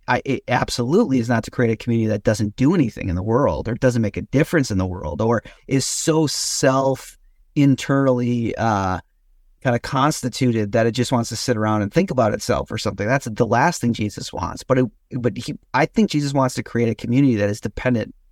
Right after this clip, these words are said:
on the Spirit and the Spirit's leading. And that does take a spiritual discipline. I mean, it's, it's a discipline of learning how to wait.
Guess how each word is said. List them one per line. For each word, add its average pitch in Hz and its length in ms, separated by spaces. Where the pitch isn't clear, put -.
on 117 120
the 127 80
Spirit - 580
and 117 120
the 107 60
Spirit's - 640
leading. 110 580
And 123 140
that 156 220
does 165 400
take 170 320
a 156 80
spiritual 151 1200
discipline. 123 560
I 104 40
mean, 120 120
it's, 135 200
it's 135 240
a 143 100
discipline 120 680
of 117 180
learning 135 320
how 123 120
to 139 100
wait. 107 500